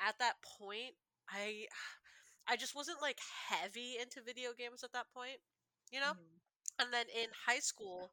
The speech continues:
Speaker 2: Which is funny now, 'cause now it's like video games are, are the priority over <laughs> everything else. <laughs>
Speaker 1: It's true. It's true. But in high school, when Kingdom Hearts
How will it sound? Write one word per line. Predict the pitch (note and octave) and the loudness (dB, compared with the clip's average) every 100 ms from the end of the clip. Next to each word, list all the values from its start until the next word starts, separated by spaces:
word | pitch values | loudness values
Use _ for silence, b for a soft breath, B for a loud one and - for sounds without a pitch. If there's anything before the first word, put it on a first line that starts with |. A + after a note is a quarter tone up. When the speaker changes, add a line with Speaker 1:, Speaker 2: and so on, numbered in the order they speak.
| - | 6
Speaker 2:
Which | B3+ | 8
is | A3+ | 8
funny | C4+ A3+ G#3 | 8 8 8
now, | G3+ F3 | 6 6
'cause | G3 E3+ | 2 2
now | F#3+ F3+ | 4 4
it's | F3 | 2
like | F3+ E3+ | -2 -2
video | F3 F3 | 0 0
games | E3 E3 E3 D#3+ | -2 -4 -4 -2
are, | D#3 D#3+ | 0 2
are | F3 E3+ | 2 0
the | - | -2
priority | F3+ E3 E3 D#3+ E3 | -4 -2 -4 -6 -6
over | F3 B3+ | 6 8
<laughs> | |
everything | C4+ D4 E4 G#4 D#4+ F4 G4+ | 8 8 6 8 4 4 6
else. | D#4 E4 - - | 8 6 2 -2
<laughs> | - - | -2 -2
Speaker 1:
It's | G#3+ - - | -4 -2 -2
true. | D#3 C3 _ | -2 -8 _
It's | A3 G#3 - | -4 -2 -2
true. | - C3 - B B B _ - | -4 -8 -12 B B B _ 4
But | C4 - | 4 4
in | C#4 | 0
high | C#4 - E4 | 0 -2 0
school, | - - B3+ A3 | 0 -2 -4 -6
when | G#3 - | -8 -6
Kingdom | C#4+ C#4 C#4+ | -4 -2 2
Hearts | C#4 - | 2 4